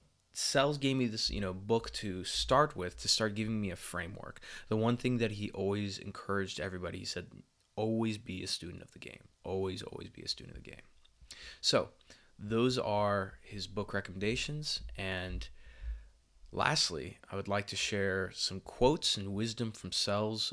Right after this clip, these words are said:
uh, on a variety of topics I've collected, uh, from all our colleagues and, of course, from the various notebooks that I kept from him. So on a section, uh, entitled Sales and Marketing, here are his quotes.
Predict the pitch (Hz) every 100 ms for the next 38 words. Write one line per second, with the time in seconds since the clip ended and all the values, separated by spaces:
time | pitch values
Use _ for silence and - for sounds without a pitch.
0 | - 82 76 92 95 98 101 95 - 90
1 | 92 87 82 - - 92 87 - 90 -
2 | - - - 82 80 82 - - 101 98
3 | 92 - 107 120 123 120 120 104 90 -
4 | - 95 - 90 87 90 - 98 104 110
5 | 104 110 101 101 - 87 98 - 78 -
6 | - - - 98 - - - - - -
7 | - - 107 104 - - 101 - 131 -
8 | 131 123 120 120 _ - 101 95 90 78
9 | - - 104 104 98 - - 110 101 95
10 | 95 107 120 120 107 104 101 95 - 90
11 | 95 95 - - - - -